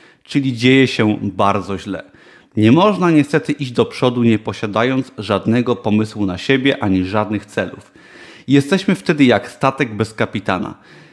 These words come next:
Jak znaleźć pomysł na siebie w takim razie? Pisząc ten artykuł, teraz w dwa tysiące dziewiętnastym roku, znajduję się w zupełnie odwrotnej sytuacji.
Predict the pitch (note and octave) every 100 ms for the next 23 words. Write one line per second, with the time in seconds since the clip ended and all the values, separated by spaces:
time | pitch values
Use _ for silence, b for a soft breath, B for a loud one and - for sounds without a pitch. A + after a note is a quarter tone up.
0 | b b - A#2+ F3 F3+ - D#3 D3+ -
1 | - C3 B2+ A#2+ G#2 A2+ G#2+ A2+ A2 G#2
2 | G2 F#2 A#2 F3+ D#3+ _ _ _ _ _
3 | _ _ - - F#3+ A3 G3 F3 C3+ -
4 | A#2 G2+ A2+ C3+ - A#2 G2+ G#2 G#2+ G2+
5 | A#2+ C3 D#3 E3 D#3 A#2+ A#2 C#3 C#3+ C#3
6 | G#2+ - C3 B B B - - A2+ A2
7 | D3 D3 - C3+ C3+ A#2 A2 A#2+ - F3
8 | E3 D#3+ - G#2+ G#2 A2+ - G#2 A2 F#2+
9 | G2 - - -